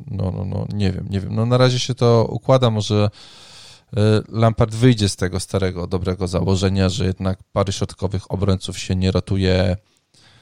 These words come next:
E, no i dajesz im się zgrywać, żeby się poznawali. W ogóle Thiago Silva był kapitanem w tym meczu, to też troszeczkę pokazuje, i, i, jak ten zespół,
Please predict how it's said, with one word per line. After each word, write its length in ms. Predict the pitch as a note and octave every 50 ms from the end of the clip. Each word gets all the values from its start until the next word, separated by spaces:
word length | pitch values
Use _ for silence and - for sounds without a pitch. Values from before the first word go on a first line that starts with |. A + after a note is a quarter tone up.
| _ _ _ _ _ -
E, 440 | F#2 F2+ F2+ F2+ F#2 F#2 F#2 F#2 F2+
no 140 | F2+ F#2+ G2
i 100 | G2 F#2+
dajesz 440 | F#2+ F2+ G2+ F#2+ F#2+ F#2+ F#2 - -
im 100 | G2 F2+
się 160 | F2+ - F#2 F2+
zgrywać, 480 | F2+ F2+ G2 G2+ F#2+ F2+ F2 E2+ E2
żeby 300 | - F#2+ F2 A2+ F#2 D#2+
się 220 | - - - F2 D#2+
poznawali. 520 | - - F2 E2 F#2+ F#2 F2+ F#2 F2+ F#2
W 60 | F#2+
ogóle 160 | B2 C#3 D#3
Thiago 260 | D#3 - E3+ D#3 C#3 B2+
Silva 300 | - - C3 A#2 A#2 A2
był 280 | G#2 G#2+ G#2 G#2 G2+
kapitanem 440 | - A#2 A2 - - A2+ G2+ G2 F#2
w 60 | -
tym 160 | - G2 F#2+
meczu, 280 | F#2 F#2+ F#2+ - - F2+
to 120 | - -
też 220 | - - F#2 - -
troszeczkę 580 | - F2 - - - - - - F2 E2+ E2+ E2+ - _ _ _ _ _ _ - - _ _ _ _ _ _ _ _ _ _ _
pokazuje, 540 | - G2+ - G#2 F2+ F#2 F#2 F2+ F2 E2+ F2+
i, 420 | - - - - F#2 F2+ - - _ _ _ _ _ _
i, 380 | - G#2 F#2 - - - G#2 G2
jak 260 | G2+ G#2+ G2 F#2 -
ten 200 | - - F#2+ F#2
zespół, 500 | F2+ F#2 F#2 F2+ - - F#2+ F2+ F#2 F#2